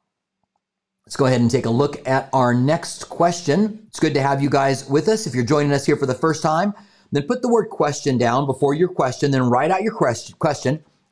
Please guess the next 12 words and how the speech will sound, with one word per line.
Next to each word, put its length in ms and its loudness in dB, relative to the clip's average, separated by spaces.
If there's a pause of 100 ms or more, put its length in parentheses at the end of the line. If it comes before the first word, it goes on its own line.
reread 400 2
it 100 4
a 40 2
couple 240 0
of 80 0
times, 400 -2 (280)
make 240 0
sure 340 2
that 160 2
it 120 -6
makes 280 -2
sense, 680 -2